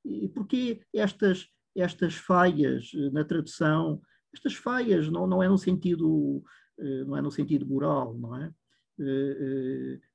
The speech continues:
eh, é, é apenas fáctico, mas, eh, estas falhas na tradução filosófica e outra, em Portugal,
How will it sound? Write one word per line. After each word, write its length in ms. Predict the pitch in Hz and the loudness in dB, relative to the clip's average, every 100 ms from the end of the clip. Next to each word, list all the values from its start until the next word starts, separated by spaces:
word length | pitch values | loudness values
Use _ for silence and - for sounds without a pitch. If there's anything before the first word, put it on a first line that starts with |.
| - | -10
eh, 60 | |
é, 180 | - 165 | -6 -4
é 40 | 131 | -2
apenas 340 | 160 135 135 | 2 2 0
fáctico, 520 | - 185 160 - 127 - | 0 0 0 -4 -8 -4
mas, 300 | 147 135 - | -2 -2 -2
eh, 140 | 143 156 | -2 0
estas 340 | 165 202 202 190 | 0 2 2 0
falhas 520 | - 226 175 165 151 | 2 6 6 6 4
na 100 | 156 | 0
tradução 680 | 151 143 - 175 143 139 - _ _ | -2 -4 -2 0 0 0 -6 _ _
filosófica 760 | - 151 135 147 151 156 196 147 | 2 2 4 6 4 4 2 2
e 180 | 123 | 4
outra, 360 | 143 185 214 226 - _ _ - | 4 4 2 0 -6 _ _ -2
em 100 | 143 | -2
Portugal, 640 | - 139 139 147 196 - | -2 0 4 6 4 0